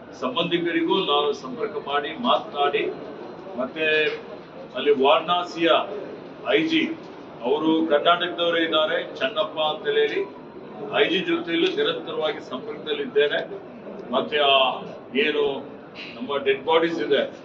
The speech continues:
ಅದನ್ನು ತರುವಂತ ಒಂದು ವ್ಯವಸ್ಥೆ ನಮ್ಮಿಂದ ಮಾಡ್ಬೇಕು ಅನ್ನೋಂಥದ್ದು ಇವತ್ತು ನಾನು ಸೂಚನೆಯನ್ನು ಕೊಡ್ತಾ ಇದ್ದೇನೆ. ಹಾಗೆ ಅಲ್ಲಿರುವಂತ ಏನು ಜನ ಇದ್ದಾರೆ ಅವ್ರಿಗೆ ಉತ್ತಮವಾದಂತ ಚಿಕಿತ್ಸೆ ಕೊಡಬೇಕು ಅಂತ ಹೇಳಿ, ಆ, ಅಲ್ಲಿನ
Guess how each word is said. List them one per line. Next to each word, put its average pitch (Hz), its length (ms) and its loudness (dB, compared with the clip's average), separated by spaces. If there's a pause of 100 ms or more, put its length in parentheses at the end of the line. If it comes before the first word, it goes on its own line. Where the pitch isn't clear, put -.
ಅದನ್ನು 135 380 -4
ತರುವಂತ 147 400 -2
ಒಂದು 147 280 2
ವ್ಯವಸ್ಥೆ 156 520 0 (420)
ನಮ್ಮಿಂದ 131 240 -2
ಮಾಡ್ಬೇಕು 147 720 4
ಅನ್ನೋಂಥದ್ದು 139 640 -4 (640)
ಇವತ್ತು 143 280 6
ನಾನು 135 220 -2
ಸೂಚನೆಯನ್ನು 139 600 -6
ಕೊಡ್ತಾ 127 280 -2
ಇದ್ದೇನೆ. 147 480 2 (520)
ಹಾಗೆ 156 220 8
ಅಲ್ಲಿರುವಂತ 160 720 4
ಏನು 143 340 -6
ಜನ 135 120 -4 (180)
ಇದ್ದಾರೆ 147 460 0
ಅವ್ರಿಗೆ 135 300 2
ಉತ್ತಮವಾದಂತ 147 760 -2 (640)
ಚಿಕಿತ್ಸೆ 190 380 4
ಕೊಡಬೇಕು 160 580 0
ಅಂತ 147 100 -6
ಹೇಳಿ, 143 500 4 (560)
ಆ, 127 60 0 (540)
ಅಲ್ಲಿನ 143 280 -2